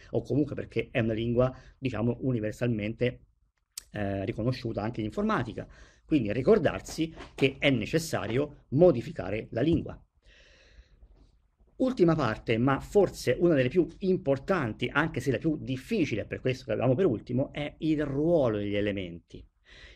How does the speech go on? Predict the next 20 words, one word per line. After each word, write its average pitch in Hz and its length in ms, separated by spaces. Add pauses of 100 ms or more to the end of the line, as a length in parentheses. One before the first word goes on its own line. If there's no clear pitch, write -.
In 160 200
H 170 260
T - 160
M 160 120
L 185 480
ogni 165 320
elemento 160 680
ha 143 280
un 131 320
ruolo. 92 640 (600)
Questo 202 400
ruolo 202 640
è 160 80
importantissimo 135 920
perché 127 340
descrive 107 640
la 107 100
semantica 117 720
degli 101 180
oggetti. 95 520